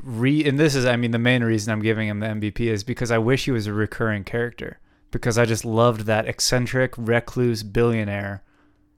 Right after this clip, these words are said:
who is also a crazy smart space scientist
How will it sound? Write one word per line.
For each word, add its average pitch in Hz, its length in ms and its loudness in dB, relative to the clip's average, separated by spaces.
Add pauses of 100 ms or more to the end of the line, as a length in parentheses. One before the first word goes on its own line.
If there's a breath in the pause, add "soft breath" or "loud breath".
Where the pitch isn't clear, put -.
(120)
who 120 140 0
is 107 100 -2
also 117 600 -2
a 113 280 -8
crazy 117 440 -4
smart 110 340 -6
space 117 340 -4
scientist 147 680 -4